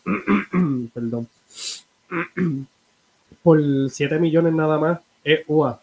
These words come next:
traerlo de la banca, ¿verdad? Te va a aportar muchas cosas. De tener, ¿verdad? Como quien dice, a tu núcleo, eh,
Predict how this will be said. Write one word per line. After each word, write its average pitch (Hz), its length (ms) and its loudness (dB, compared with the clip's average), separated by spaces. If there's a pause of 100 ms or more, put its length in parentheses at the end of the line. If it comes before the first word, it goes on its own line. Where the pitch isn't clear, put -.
traerlo 139 360 0
de 151 60 2
la 147 80 0
banca, 147 320 -2
¿verdad? 139 220 0
Te 147 80 -2
va 131 100 -2
a 127 40 -4
aportar 139 340 -6
muchas 147 320 -6
cosas. 151 460 -2 (1160)
De 156 160 6
tener, 147 300 2
¿verdad? 175 400 2
Como 160 180 -4
quien 143 160 -4
dice, 165 320 0
a 147 240 0
tu 143 160 -2
núcleo, 156 560 0 (440)
eh, 131 640 0